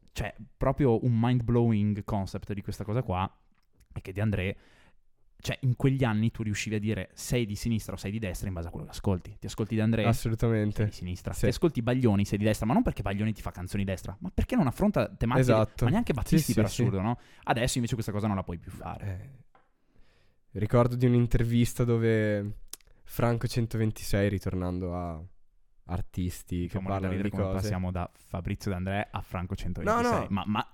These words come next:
Speaker 2: Parlava, parlava appunto di quello che stai dicendo te, eh, di sua nonna che diceva: "Ah, non t'ascoltare De André, ti devi ascoltare Califano,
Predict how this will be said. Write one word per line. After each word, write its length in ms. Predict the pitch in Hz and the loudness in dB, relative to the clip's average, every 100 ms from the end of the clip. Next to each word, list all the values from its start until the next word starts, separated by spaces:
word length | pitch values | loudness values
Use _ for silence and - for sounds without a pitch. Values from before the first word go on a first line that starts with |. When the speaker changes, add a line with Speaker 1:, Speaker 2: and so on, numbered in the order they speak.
| - | -4
Speaker 2:
Parlava, 600 | - 165 190 214 202 160 | 2 4 4 4 4 2
parlava 340 | - 156 190 160 | 2 2 2 0
appunto 320 | - 185 156 | 2 2 4
di 80 | 123 | 0
quello 200 | 120 147 | 2 2
che 80 | 123 | 2
stai 160 | 143 | 0
dicendo 360 | 131 113 139 139 | -2 0 0 0
te, 340 | - 110 131 - | 2 2 0 0
eh, 400 | 110 101 95 92 | 2 4 2 -2
di 560 | 90 104 123 135 110 98 | -8 -10 -2 2 2 0
sua 220 | - 147 | 4 6
nonna 500 | 147 113 131 139 165 - - | 6 4 2 2 0 -8 -10
che 120 | - | 0
diceva: 420 | 131 127 143 117 101 - - - | 0 4 4 4 0 -6 -20 0
"Ah, 300 | - 165 113 - - - - - - | 6 6 6 -4 -20 -20 -20 -20 -2
non 320 | 143 180 170 | 8 10 10
t'ascoltare 720 | 143 139 - 143 143 160 120 117 | 8 4 6 6 8 8 8 6
De 100 | 139 | 6
André, 500 | 170 160 160 170 160 | 6 8 8 8 4
ti 80 | 135 | 2
devi 180 | 160 151 | 2 4
ascoltare 640 | 135 - 143 170 143 117 | 2 4 6 8 6 6
Califano, 760 | 147 147 160 170 143 139 170 | 6 6 6 6 6 6 4